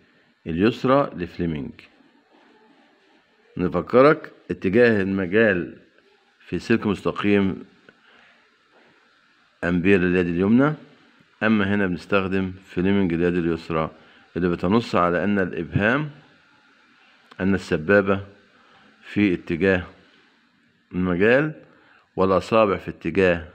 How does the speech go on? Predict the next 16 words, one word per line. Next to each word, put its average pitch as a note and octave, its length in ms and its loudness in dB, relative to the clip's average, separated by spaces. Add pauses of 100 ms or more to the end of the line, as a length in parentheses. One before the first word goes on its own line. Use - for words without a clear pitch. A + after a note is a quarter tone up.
(200)
التيار، F#2+ 560 2
فإن F#2 320 -2
القوة G2 500 -2
تشير F#2 680 -4 (1500)
إليها F2 540 0
الإبهام. C#2 540 -6 (960)
سلك D#3+ 600 -2 (280)
مستقيم A#2 720 -2 (920)
يمر G2+ 380 2
به A2 260 2
تيار D2+ 400 -4 (1500)
في A2 140 0
مجال G#2+ 400 4
مغناطيسي F2+ 680 -2 (120)
كما A2 240 4
بالشكل، E2 500 -6